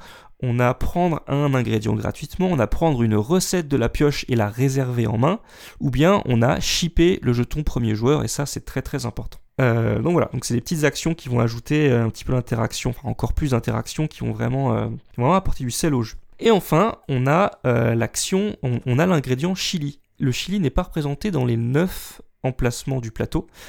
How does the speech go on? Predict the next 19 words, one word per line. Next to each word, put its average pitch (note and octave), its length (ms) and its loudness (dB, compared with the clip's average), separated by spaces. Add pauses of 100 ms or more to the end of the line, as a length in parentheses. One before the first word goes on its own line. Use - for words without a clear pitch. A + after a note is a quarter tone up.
(120)
Le C3+ 80 4
chili, G#3 260 -2
c'est - 160 -2
un B2 120 2
peu - 180 2
le F3+ 80 2
bonus D3 540 2
lorsque - 340 0
vous D3+ 200 0
avez B2 200 2
raté C3 400 -2
votre C#3 200 0
coup. - 120 -14 (260)
Tous A3 100 -2
les G#3 120 2
jetons G3 260 0
qui F#3+ 140 -8
sont - 180 -4
situés - 400 -2